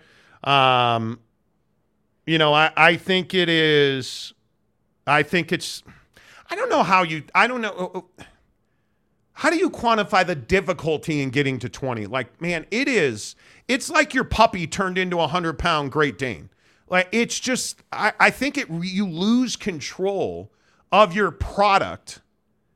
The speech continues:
the quality of your product, the matchups in your product, the, the little details that make the Big twelve so special.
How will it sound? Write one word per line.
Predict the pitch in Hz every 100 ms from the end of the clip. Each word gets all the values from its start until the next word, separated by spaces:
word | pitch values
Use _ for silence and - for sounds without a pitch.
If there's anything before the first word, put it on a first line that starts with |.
| _ _ _ _ -
the | 170
quality | - 214 208 214 214 202
of | 185
your | 165
product, | 131 160 143 120
the | 156
matchups | 147 175 190 196 208 190 -
in | 170
your | 156
product, | - 160 139 131 -
the, | 160 143 - _ -
the | 175
little | 180 247 269
details | - 214 202 233 226 208
that | 202 156
make | 165 180
the | 180
Big | 123 175 151
twelve | - 156 160 175
so | - 156
special. | 147 - - 113 - 180 220 214